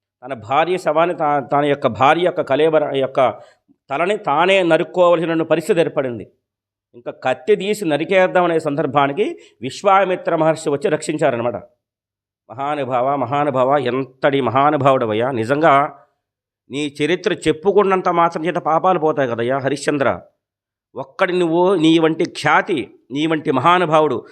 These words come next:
సత్యం కోసం కన్న భార్యనే అమ్ముకున్నావే, కొడుకు చనిపోతే కూడా నీకు అంతటి సత్యం మీద అంతటి నమ్మకమే. నీ వంటి మహానుభావుడు పుట్టడం వల్ల కదా ఈ గడ్డకు గొప్పతనం, భారతదేశ గొప్పతనం అంతా.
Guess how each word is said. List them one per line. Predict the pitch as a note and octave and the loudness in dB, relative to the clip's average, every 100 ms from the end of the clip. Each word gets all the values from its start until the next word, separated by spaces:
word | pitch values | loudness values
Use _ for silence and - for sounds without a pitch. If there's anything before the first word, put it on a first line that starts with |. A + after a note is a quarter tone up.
| _ | _
సత్యం | - C#3 - G3 F#3 | -4 -4 0 0 2
కోసం | E3+ E3 G3 | 0 0 -2
కన్న | F#3 E3 E3+ | 0 0 0
భార్యనే | D#3+ B2 C3 E3+ F#3+ F#3+ | -2 0 0 2 2 0
అమ్ముకున్నావే, | F3 E3 E3+ E3+ E3+ F3 _ _ _ | 0 -2 -4 -4 -6 -10 _ _ _
కొడుకు | D#3+ G3 A3+ | -2 0 0
చనిపోతే | G3 F#3+ F3+ F3+ G3 | 0 0 0 0 0
కూడా | E3+ F3 G3+ | 2 4 4
నీకు | F#3+ D#3 | 2 -2
అంతటి | D#3 D#3+ | -2 -2
సత్యం | D3+ D3 G#3+ F#3+ | -2 -4 -2 0
మీద | F3+ | 0
అంతటి | E3 D#3 | 0 0
నమ్మకమే. | D3 D#3+ E3+ E3+ E3+ - - | 0 0 -2 -6 -8 -20 -4
నీ | E3 | 2
వంటి | F3 E3+ E3 | 2 2 0
మహానుభావుడు | D3 C#3+ F#3 G3+ G#3 F#3 | 0 2 2 4 2 0
పుట్టడం | - E3 - G#3+ A3 | -4 -2 2 2 4
వల్ల | G#3 | 2
కదా | F3+ | 0
ఈ | F3 D#3 B2 | 0 0 0
గడ్డకు | C#3+ C#3+ G3 | 2 2 2
గొప్పతనం, | E3+ D#3 E3 D3+ D3+ | 0 0 0 -2 0
భారతదేశ | C#3+ D#3 F3 D#3 | 2 2 -2 -4
గొప్పతనం | C#3 C3+ E3+ D#3 | -4 -2 -2 -2
అంతా. | C#3 B2+ A3 | -2 -2 -2